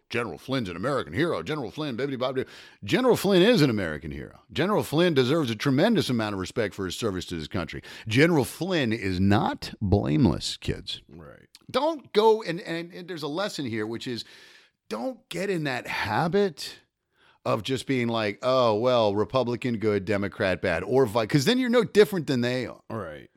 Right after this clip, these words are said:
Speaker 1: I mean, the Democrats have devolved into this just, I mean, they're just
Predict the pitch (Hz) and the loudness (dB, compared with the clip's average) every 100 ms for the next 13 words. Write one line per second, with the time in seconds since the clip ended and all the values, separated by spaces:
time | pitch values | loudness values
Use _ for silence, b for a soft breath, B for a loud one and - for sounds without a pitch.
0 | _ - 151 143 135 175 240 240 - 135 | _ -4 0 0 0 0 2 0 0 0
1 | 120 120 87 101 90 107 117 117 95 95 | 0 -4 -4 -8 -4 -2 0 0 -2 -6
2 | 80 76 - - 90 - _ b b b | -6 -8 -10 -10 -10 -12 _ b b b
3 | b b b b b b - 113 113 120 | b b b b b b -10 -8 -6 -6
4 | 123 131 131 | -6 -4 -6